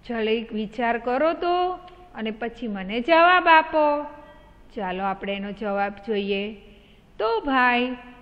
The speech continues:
આનંદ મેળો ક્યાં ભરાયો હતો? તો જવાબ નંબર એક છે,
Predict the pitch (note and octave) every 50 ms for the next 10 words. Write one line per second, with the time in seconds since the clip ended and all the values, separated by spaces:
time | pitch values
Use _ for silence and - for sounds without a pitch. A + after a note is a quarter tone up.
0 | - - C#4+ D4 D#4+ F4+ F#4+ F#4+ F#4+ F#4+ F#4 E4+ D#4 C#4 C4 B3 A#3+ A#3 A3 A#3
1 | C4+ C4+ C#4 D4+ F#4 G4 G4+ G4+ F#4+ F4 E4+ E4+ E4 E4+ E4+ E4 E4 D#4+ D#4+ -
2 | D#4+ D#4+ D#4+ D#4+ E4 E4 E4+ F4 F4 E4+ - - - - - - - - - -
3 | - - _ - - - - - - D#4 D4 B3+ B3 B3 B3 B3 A#3+ A#3 A#3+ A#3+
4 | A3+ A3 G#3 G#3 A#3+ C4+ C#4+ D#4 D4+ D4 C#4 C4 B3 A#3 A#3 A3+ A3+ A3 G#3+ G#3+
5 | A3 G#3+ G#3+ - - - A#3+ A3+ A3 A3 A3 A3+ A#3 A#3+ B3+ C4 C4